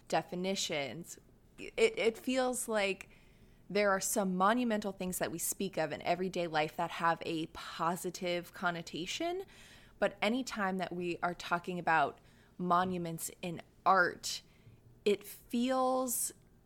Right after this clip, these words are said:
kind of distorted, or it feels like it's, it's not relevant to us. It feels like it's something to be experienced from, from a,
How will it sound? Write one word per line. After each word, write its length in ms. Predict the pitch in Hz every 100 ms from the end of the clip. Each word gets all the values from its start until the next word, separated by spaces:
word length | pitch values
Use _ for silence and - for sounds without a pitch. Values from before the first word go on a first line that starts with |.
| _
kind 260 | - 240 277
of 120 | 277
distorted, 840 | 254 - - - 185 196 156 - -
or 180 | - 190
it 140 | -
feels 800 | - - 202 202 196 196 196 185
like 440 | 180 175 170 170 - -
it's, 760 | 160 165 156 - - - - - - _
it's 200 | 214 208
not 260 | 220 185 - -
relevant 560 | 196 226 254 247 247 233
to 100 | -
us. 280 | 208 214 214
It 80 | -
feels 400 | - 233 220 214
like 140 | 202
it's 160 | 185 -
something 1000 | - 170 175 - - 180 175 175 170 151 - -
to 160 | - 233
be 240 | 190 190
experienced 840 | - - - - 196 190 180 - -
from, 420 | - 185 170 165
from 300 | - 185
a, 40 | 175